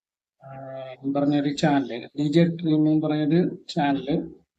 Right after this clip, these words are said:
അപ്പൊ അദ്ദേഹം എടുത്ത വീഡിയോ ആണ് ഇപ്പൊ ഈ ഇതിനകത്ത് ഇപ്പൊ കാണിക്കുന്നത്. അപ്പൊ നമുക്കതൊന്ന് കണ്ടു നോക്കാം.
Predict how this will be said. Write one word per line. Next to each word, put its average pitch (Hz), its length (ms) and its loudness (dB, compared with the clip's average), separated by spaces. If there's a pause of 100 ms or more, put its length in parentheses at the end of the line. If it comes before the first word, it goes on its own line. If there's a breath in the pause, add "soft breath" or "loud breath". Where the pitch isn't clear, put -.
(480)
അപ്പൊ - 220 2
അദ്ദേഹം 170 320 8
എടുത്ത 170 200 2 (220)
വീഡിയോ 151 380 4 (160)
ആണ് 143 180 -10 (340)
ഇപ്പൊ 170 160 6 (140)
ഈ 165 40 6 (400)
ഇതിനകത്ത് 151 420 0
ഇപ്പൊ - 120 -6 (140)
കാണിക്കുന്നത്. 123 680 -8 (1040)
അപ്പൊ - 200 -10
നമുക്കതൊന്ന് 147 540 0
കണ്ടു 131 220 -6
നോക്കാം. 135 400 -4